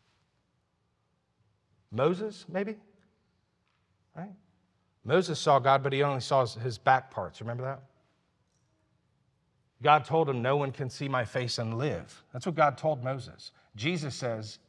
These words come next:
"Whoever has seen me has seen the Father."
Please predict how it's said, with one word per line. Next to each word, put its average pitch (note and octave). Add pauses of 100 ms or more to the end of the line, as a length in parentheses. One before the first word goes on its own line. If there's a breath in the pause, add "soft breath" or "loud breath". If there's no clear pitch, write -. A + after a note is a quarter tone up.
(200)
"Whoever D#3+
has C3
seen D#3
me B2
has A2
seen A#2
the -
Father." -